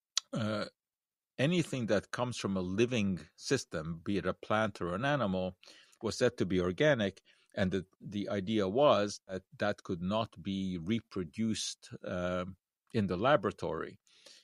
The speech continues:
because there was this theory of vitality, which stated that living organisms are fundamentally different from non-living entities because they contain some non-physical element or are governed by different principles than are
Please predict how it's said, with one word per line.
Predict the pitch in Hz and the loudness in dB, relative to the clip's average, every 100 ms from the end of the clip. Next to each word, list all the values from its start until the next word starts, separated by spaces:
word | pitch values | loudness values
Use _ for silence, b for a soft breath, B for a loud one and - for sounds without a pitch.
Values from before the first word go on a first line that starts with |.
| B | B
because | - 101 98 98 95 - - - _ _ | -4 -2 0 0 -2 -6 -10 -12 _ _
there | 117 107 | -6 0
was | 101 90 | 0 0
this | 92 - - - | -6 -8 -10 0
theory | 156 160 123 | 4 6 6
of | 95 | 4
vitality, | - 90 - - 139 143 95 - 85 _ b b | 2 -2 -2 2 4 4 2 -4 -12 _ b b
which | 107 - | -8 -6
stated | - 120 120 113 | -2 0 0 0
that | 85 87 110 | 0 -2 2
living | 131 156 120 | 2 2 0
organisms | 123 135 123 110 98 101 98 95 | 4 4 4 -2 -2 -2 -4 -2
are | 85 | -4
fundamentally | - 123 117 104 104 - 87 | -2 -2 0 -2 -4 -4 -6
different | 71 135 - 104 90 | -2 -2 0 -4 -2
from | 90 87 | -4 0
non-living | 98 143 139 98 87 80 | 2 2 2 0 0 -4
entities | 92 82 90 - 92 98 - B B | -4 -4 -6 -6 -6 -6 -12 B B
because | 107 98 98 | -8 -2 0
they | 98 | 2
contain | 92 104 85 - 117 123 | 0 -2 -4 -2 -2 -2
some | - 90 92 | -2 -2 2
non-physical | 107 123 113 - 107 107 90 - - | 2 2 2 0 0 -2 -2 -2 2
element | 135 85 92 101 | 2 2 -2 -2
or | 95 90 | 0 0
are | 85 | 0
governed | 73 120 110 101 87 | 2 4 6 2 2
by | 92 90 | 2 2
different | 80 113 101 87 | 0 0 -2 -4
principles | - 139 - 92 92 92 87 | -2 -4 -2 -6 -2 -4 -4
than | - 90 95 | -6 -4 0
are | 95 95 | 2 2